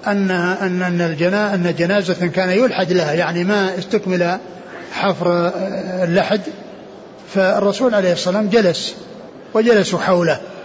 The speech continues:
ينتظرون الانتهاء من اللحد، وقال: "جلس حيال القبلة"، ويعني معناه في اتجاه القبلة، وهذا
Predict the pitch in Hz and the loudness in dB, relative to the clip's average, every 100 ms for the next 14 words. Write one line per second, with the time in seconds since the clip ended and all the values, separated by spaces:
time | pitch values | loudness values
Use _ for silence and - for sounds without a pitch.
0 | - - - 185 170 180 180 202 185 170 | -18 -12 -2 -2 0 0 2 2 2 0
1 | 175 175 175 170 170 170 160 151 160 156 | 0 0 0 0 -2 -2 -2 -2 0 0
2 | 143 127 - - - - - - - - | -2 -10 -16 -20 -20 -20 -20 -20 -20 -12
3 | 180 226 214 202 226 - - 185 180 170 | -4 0 2 4 2 2 0 2 2 2
4 | 190 175 160 - - - - - - - | 0 0 0 -4 -14 -18 -18 -20 -20 -20
5 | - - - - - 180 175 165 165 165 | -20 -20 -20 -20 -4 0 2 0 0 0
6 | 190 180 170 190 175 202 175 175 196 175 | 0 0 -2 -2 2 2 2 2 2 4
7 | 151 - - - - - - - - - | 0 -4 -14 -14 -16 -18 -18 -20 -20 -6
8 | 269 202 226 202 196 190 | 0 4 4 6 2 0